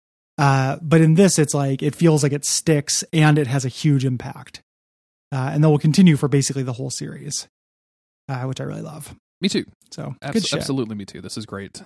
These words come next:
Speaker 2: Um, if you like the show, the best way to support us is patreon dot com slash Doug Feed T V. Um,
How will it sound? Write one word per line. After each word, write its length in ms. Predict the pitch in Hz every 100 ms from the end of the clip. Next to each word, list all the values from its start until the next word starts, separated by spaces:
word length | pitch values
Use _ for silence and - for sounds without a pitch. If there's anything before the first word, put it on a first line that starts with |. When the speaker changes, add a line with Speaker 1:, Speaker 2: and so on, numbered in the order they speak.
| _ -
Speaker 2:
Um, 560 | 123 123 113 104 95 - _ _
if 100 | 123
you 60 | 170
like 120 | 190
the 80 | 175
show, 240 | - 156 170
the 60 | -
best 200 | 127 -
way 80 | 135
to 80 | 120
support 320 | - - 117
us 100 | 110
is 280 | 101 98 - -
patreon 260 | 117 113 110
dot 100 | -
com 260 | 110 107
slash 480 | 110 107 107 104 - - _ _ _ _ _ _ _ -
Doug 160 | 113 -
Feed 180 | 113
T 140 | - 131
V. 240 | 127 117 - _ - 170
Um, 540 | 127 104 101 98 95